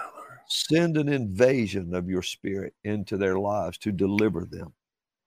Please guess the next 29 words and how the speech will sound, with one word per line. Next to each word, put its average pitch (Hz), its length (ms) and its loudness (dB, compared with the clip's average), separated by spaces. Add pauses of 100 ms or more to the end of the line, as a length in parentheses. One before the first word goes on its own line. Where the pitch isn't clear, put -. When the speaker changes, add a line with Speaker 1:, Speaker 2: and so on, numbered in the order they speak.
(200)
Speaker 2:
Lord, 208 320 8
to 170 120 8
deliver 156 500 6
them 131 340 6
from, 101 480 -2 (500)
from 131 560 4 (720)
the 135 140 2
fear 120 720 -2 (140)
of 117 140 6
a 110 60 6
political 139 800 4
group 98 420 0
called 101 320 4
L 104 200 2
G 95 220 -2
B 92 240 0
T 87 240 -6
Q. 82 400 -8 (340)
Speaker 1:
Hmm. 101 280 0 (380)
Speaker 2:
Lord 156 360 6
God, 160 320 6
to 143 100 2
deliver 156 540 2
them 127 400 0 (320)
in 170 240 4
the 143 80 4
masses 135 800 2
of 117 240 2
the, 110 240 4